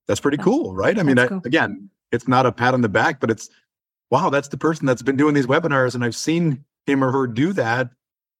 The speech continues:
Speaker 1: That's kinda neat, right? You start building a brand around that and people respect you for the work that you're doing and making your employ-,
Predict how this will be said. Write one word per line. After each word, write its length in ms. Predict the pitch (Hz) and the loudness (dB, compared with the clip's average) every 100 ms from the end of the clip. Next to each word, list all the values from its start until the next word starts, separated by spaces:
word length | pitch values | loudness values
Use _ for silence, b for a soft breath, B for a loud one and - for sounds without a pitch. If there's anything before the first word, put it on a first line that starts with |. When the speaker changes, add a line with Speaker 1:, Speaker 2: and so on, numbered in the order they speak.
| _ _ _ _ | _ _ _ _
Speaker 1:
That's 160 | 110 - | -12 -6
kinda 180 | 147 131 | -4 -2
neat, 280 | 147 135 | -2 -2
right? 220 | 92 107 120 | -2 -2 -2
You 100 | 107 | -4
start 240 | 120 107 | -4 -2
building 240 | 113 113 | -4 -2
a 40 | 110 | -4
brand 360 | 101 107 135 | -2 -2 -2
around 240 | 127 107 107 | -2 -4 -4
that 180 | 107 110 | -4 -4
and 140 | 101 | -4
people 400 | 117 117 101 95 _ _ | -4 -2 -4 -6 _ _
respect 460 | 101 - 117 131 - | -6 -2 -2 -2 -2
you 80 | |
for 80 | 110 | -2
the 100 | 110 | 0
work 180 | 110 104 | 0 0
that 80 | 104 | -2
you're 120 | 101 | 0
doing 460 | 107 120 120 110 110 B _ - | 0 2 2 0 -4 B _ -8
and 100 | 104 | -2
making 380 | 104 107 113 104 | -2 -2 -4 -2
your 400 | 98 101 101 104 | 0 2 0 -4
employ-, 680 | 101 98 - - 104 104 110 | -8 -12 -14 -6 -2 0 0